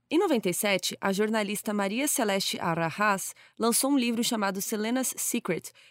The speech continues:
que dizia contar a verdadeira história do caso e o lado da Yolanda sobre o que aconteceu. Em dois mil e dois, por ordem de um juiz, a arma que matou a Celina foi destruída e jogada na baía da cidade como uma homenagem à cantora.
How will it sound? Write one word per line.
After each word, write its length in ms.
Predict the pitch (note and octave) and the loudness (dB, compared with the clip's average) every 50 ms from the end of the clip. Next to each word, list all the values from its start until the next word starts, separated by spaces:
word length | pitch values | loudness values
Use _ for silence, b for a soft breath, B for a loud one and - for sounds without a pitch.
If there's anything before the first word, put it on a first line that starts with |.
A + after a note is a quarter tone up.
| b _ | b _
que 120 | - D#4 | -2 0
dizia 280 | B3+ D4 B3 A3+ B3+ B3+ | 2 2 2 2 0 0
contar 340 | - C4 C4+ B3 B3 A3+ | 0 0 0 2 2 2
a 40 | A3+ | 2
verdadeira 440 | G#3+ A#3 A3 G#3 A3+ G#3+ A3+ B3+ D4+ | 2 0 0 0 0 0 0 0 0
história 460 | D#4+ - - - - A#3+ A#3+ B3 B3 | 0 0 0 2 2 2 2 2 0
do 120 | A3+ B3 A#3+ | -2 -4 -4
caso 440 | - A3+ G3 F#3 F#3+ G3 F#3 G#3+ - | 0 4 4 4 4 2 0 -2 -2
e 100 | - D4 | 0 0
o 40 | D#4+ | 4
lado 240 | C#4+ A3+ A#3 A3 A#3+ | 4 4 4 4 2
da 100 | A3 A#3 | 0 0
Yolanda 580 | A#3 B3 D#4 G4 D#4+ A#3+ A#3 B3+ C4+ B3 F#3+ | 2 4 6 6 6 6 6 4 4 4 4
sobre 260 | F3 - - F#3+ F3+ F3 | 2 0 0 -2 -2 -2
o 20 | |
que 100 | - G3 | -4 -6
aconteceu. 560 | F3+ - F#3 F3 - E3 - - - D#3+ C3 B2+ - _ _ _ _ | -4 -4 -4 -2 -2 0 0 0 0 0 -2 -4 -10 _ _ _ _
Em 80 | - | 0
dois 140 | A3+ C#4+ C#4+ | 2 4 4
mil 140 | A#3+ B3+ A3+ | 6 4 4
e 20 | |
dois, 300 | F#3+ E3+ G3 G3+ A3 A3+ | 4 2 2 4 4 2
por 180 | - - A3+ G3+ | 2 0 2 4
ordem 240 | G3 G3 F#3 G3 G#3 | 4 4 4 2 0
de 140 | G3 F#3 G3+ | 0 0 0
um 80 | G3+ | 0
juiz, 560 | E3 D#3+ F#3+ F3 F3 F3 G3 A3+ - - - - _ _ | 0 -2 -2 -2 -2 -2 -2 0 0 0 -2 -4 _ _
a 60 | G3+ | 0
arma 300 | G3+ G3+ G#3+ B3 C#4 C#4+ | 2 4 4 4 2 2
que 100 | - - | 2 2
matou 240 | A3+ G#3+ G#3 - G#3 | 0 0 2 0 -2
a 40 | G3 | -2
Celina 360 | - - G#3 G3+ G#3 A3 A3 | 0 0 0 0 0 0 0
foi 140 | - A#3 A3 | 0 -2 0
destruída 680 | G3 A#3 A3+ - - D4 C#4 A#3+ A3 A3+ A#3+ G#3 A3+ | 0 -2 -2 -2 -2 0 -2 -2 -2 -2 0 2 4
e 80 | G3+ G3+ | 4 4
jogada 440 | F3+ G#3+ G#3+ G3+ G#3 G3+ G3+ G#3 G#3 | 2 0 0 2 0 0 0 0 0
na 100 | G#3 G#3 | 0 2
baía 640 | G3 A3 A3+ A3+ A3 A3 A3+ A#3 A3+ G3 E3 E3 | 2 2 2 2 0 -2 -2 0 2 0 0 0
da 80 | E3 F3+ | 0 -2
cidade 640 | F3 - - G#3+ G3 G#3 G3 F#3+ G3+ G#3 F#3+ F#3+ A3+ A#3 | -2 -2 -4 0 2 2 2 4 2 0 -2 -4 -6 -10
como 300 | - - A3 A3 A3 A3 | -4 -2 0 2 2 2
uma 160 | A3 A3 G#3+ A3 | 2 2 2 4
homenagem 640 | B3+ D4+ F#4 D#4+ C4+ G3+ G3 A3+ C4+ C4 D4 D4+ | 4 4 6 6 4 4 4 4 2 2 0 -2
à 40 | D4+ | -4
cantora. 560 | - - C#4+ C#4+ C4+ - G3 F3+ E3 D3+ D3 | -2 -2 -2 -2 -2 0 0 0 0 -2 -4